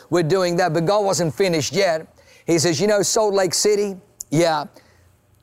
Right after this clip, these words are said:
Took over a church. It was limping, but its greatest days are in front of it, and for that I need to house it." So we ended up closing on a twelve to fourteen million dollar event center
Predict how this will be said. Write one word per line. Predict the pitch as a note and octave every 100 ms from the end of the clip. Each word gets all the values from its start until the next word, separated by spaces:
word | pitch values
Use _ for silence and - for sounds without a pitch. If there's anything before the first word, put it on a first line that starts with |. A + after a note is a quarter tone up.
| _ -
Took | - F3+
over | G3+ G3 F#3+
a |
church. | - G#3 G3+ G3
It | F#3
was | E3 C3+
limping, | D3 G3+ F#3+ F3 D#3+ D#3 C#3 - -
but | F3
its | E3+ B2+
greatest | D3 G3 G3+ D#3+ D3
days | F#3+ F#3+
are | D3+
in | D#3+
front | - G3 F#3+
of | E3
it, | E3 - _ -
and | D#3
for | - G#3+ A3+
that | F#3+ F3+
I | F3
need | F#3+ E3
to | D#3
house | A2+ C#3+ A3 G3 B2+
it." | D#3+ C3 - - _ _
So | - G#3 F3
we | D#3+ C3+ F3 A3
ended | G#3+
up | G#3 E3+
closing | - G#3 G#3 D#3+ F3 E3 D#3 - _ -
on | F3
a | F3 D#3+
twelve | - F3+ G#3 G#3+ D3+
to | F3+
fourteen | - G#3+ G#3 - G3+ F#3 F3+ F#3
million | G3+ A3+ A3 G#3+ G#3+ G#3 F3
dollar | F#3 F3 D#3+ D3 D3+ - _ -
event | E3+ C#3+ B2+ G3+ G3+
center | - E3+ D3+ C3 D3+